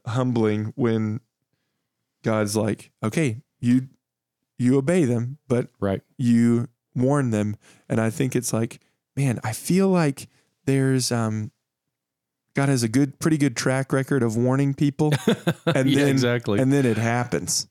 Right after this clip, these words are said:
Speaker 2: Yep.
Speaker 1: You know, so
Speaker 2: <laughs>
Speaker 1: we'll kinda start to see that. You know, we won't see the full manifestation of that warning,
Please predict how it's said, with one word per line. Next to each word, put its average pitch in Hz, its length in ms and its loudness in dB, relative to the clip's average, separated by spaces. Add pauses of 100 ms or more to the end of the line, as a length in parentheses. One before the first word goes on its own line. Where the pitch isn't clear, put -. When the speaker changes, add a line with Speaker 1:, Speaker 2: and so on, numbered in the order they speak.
Speaker 2:
Yep. 117 340 0 (120)
Speaker 1:
You 127 160 2
know, 120 240 0 (420)
so 120 400 2 (220)
Speaker 2:
<laughs> - 180 -12
Speaker 1:
we'll 127 240 2
kinda 127 260 0
start 131 460 -2 (280)
to 123 100 0
see 117 280 0
that. 113 340 0 (120)
You 131 100 0
know, 127 100 2
we 123 80 4
won't 139 240 2
see 131 220 2
the 117 160 2
full 180 260 2
manifestation 117 840 0
of 135 100 2
that 147 180 0
warning, 156 420 0